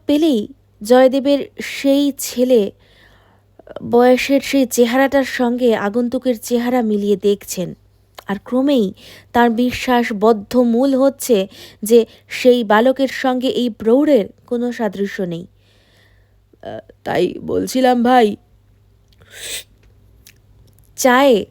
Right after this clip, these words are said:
Speaker 1: সশব্দ চুমুক দিয়ে বললেন আগন্তুক,
Speaker 2: অন্তত শখানে কিংবা দেড়শো যদি এই পুরনো বন্ধুর হাতে তুলে দিতে পারো, তাহলে।
Speaker 1: Very sorry।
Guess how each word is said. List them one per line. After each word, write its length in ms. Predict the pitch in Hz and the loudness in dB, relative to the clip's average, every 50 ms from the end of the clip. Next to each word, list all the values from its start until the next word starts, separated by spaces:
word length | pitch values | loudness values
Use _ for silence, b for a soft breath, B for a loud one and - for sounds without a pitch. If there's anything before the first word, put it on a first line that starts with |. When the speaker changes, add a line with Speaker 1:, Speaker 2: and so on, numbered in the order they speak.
| _ _ _ _ | _ _ _ _
Speaker 1:
সশব্দ 580 | - - - 269 254 247 - 285 269 233 240 277 | -12 -6 -2 -2 -2 0 0 -2 -2 -2 -2 -6
চুমুক 380 | 254 - 269 254 247 262 262 226 | -4 -2 -2 -2 -2 -2 -4 -4
দিয়ে 220 | 220 254 254 247 | -2 0 0 0
বললেন 420 | 208 220 233 262 285 302 294 254 | 2 2 2 2 2 0 -4 -4
আগন্তুক, 640 | - - 202 196 220 220 214 202 - 196 180 - - _ _ _ _ _ _ _ _ _ _ _ _ _ _ _ _ _ _ _ - - - - | -4 -4 -4 -2 -2 -2 -2 -2 -6 -10 -12 -12 -18 _ _ _ _ _ _ _ _ _ _ _ _ _ _ _ _ _ _ _ -20 -20 -18 -14
Speaker 2:
অন্তত 680 | - - - 214 220 208 240 214 - 262 254 233 - - - - - - - - - | -10 -6 -6 -6 -4 -6 -8 -6 -2 -2 -2 -2 -2 -6 -12 -20 -20 -18 -16 -14 -14
শখানে 720 | 226 - - - 254 143 156 185 - - 254 254 262 269 262 | -14 -12 -8 -6 -2 0 0 -2 -2 -2 -4 -4 -4 -4 -6
কিংবা 400 | - 254 247 247 254 240 - - - - - - - - _ - | -6 -8 -4 -4 -4 -4 -4 -8 -10 -12 -12 -12 -12 -14 _ -16
দেড়শো 560 | 185 180 180 226 233 247 233 - - 262 277 | -12 -6 -4 -2 -2 -2 -2 -4 -4 -4 -4
যদি 360 | 233 254 269 226 269 269 247 226 b b b b b b b b b - - - | -2 -2 -4 -2 -2 -4 -4 -6 b b b b b b b b b -18 -16 -14
এই 600 | - - - - - 226 240 247 254 240 202 - - - - - _ _ _ _ - | -14 -14 -6 -2 0 2 2 2 0 -4 -6 -10 -12 -16 -20 -20 _ _ _ _ -10
পুরনো 340 | 233 254 254 262 254 254 | -8 -6 -4 -2 -2 -2
বন্ধুর 440 | 233 208 208 214 226 233 226 247 254 | -2 -2 -2 -4 -4 -4 -4 -4 -4
হাতে 240 | 254 254 254 247 220 | -4 -4 -4 -6 -8
তুলে 280 | 214 - 220 226 254 254 | -8 -8 -8 -6 -6 -6
দিতে 240 | 240 226 - 247 | -6 -6 -6 -8
পারো, 300 | 240 - - - - 240 | -6 -6 -6 -4 -4 -4
তাহলে। 400 | 233 - 226 247 247 247 247 240 226 _ _ _ _ _ _ _ _ _ _ _ _ b b b b b b b - | -4 -6 -6 -6 -4 -6 -6 -8 -8 _ _ _ _ _ _ _ _ _ _ _ _ b b b b b b b 2
Speaker 1:
Very 320 | 247 277 320 339 349 320 | 4 4 4 4 2 0
sorry। 300 | 302 277 269 254 214 190 | 0 0 0 0 -4 -6